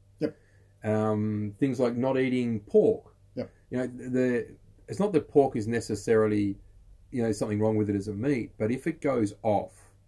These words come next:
Speaker 2: you're gonna get way, way sicker from pork than you are from, say, beef.
Speaker 1: Well, actually, modern science has showed that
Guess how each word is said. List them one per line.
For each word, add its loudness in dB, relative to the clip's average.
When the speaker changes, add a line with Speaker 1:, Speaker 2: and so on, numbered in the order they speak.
Speaker 2:
you're -2
gonna -2
get 0
way, -2
way 2
sicker -6
from -6
pork 2
than -2
you -2
are 0
from, -4
say, -4
beef. -2
Speaker 1:
Well, 0
actually, -2
modern 0
science -8
has -12
showed -8
that -8